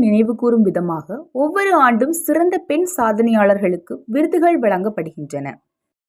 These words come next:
அதன்படி ஆறாவது ஆண்டாக திவ்யலட்சுமி நினைவு விருதுகள் வழங்கும் விழா சரவணம்பட்டி கே ஜி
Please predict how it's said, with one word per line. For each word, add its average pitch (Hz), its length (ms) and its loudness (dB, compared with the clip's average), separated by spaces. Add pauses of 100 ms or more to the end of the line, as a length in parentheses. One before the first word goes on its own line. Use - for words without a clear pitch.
(180)
அதன்படி 277 560 4 (280)
ஆறாவது 359 380 4 (100)
ஆண்டாக 214 440 2 (160)
திவ்யலட்சுமி 349 680 2 (100)
நினைவு 233 340 2
விருதுகள் 226 480 4
வழங்கும் 185 340 0
விழா 156 200 2 (200)
சரவணம்பட்டி 302 720 2 (220)
கே 277 140 2 (160)
ஜி 330 100 4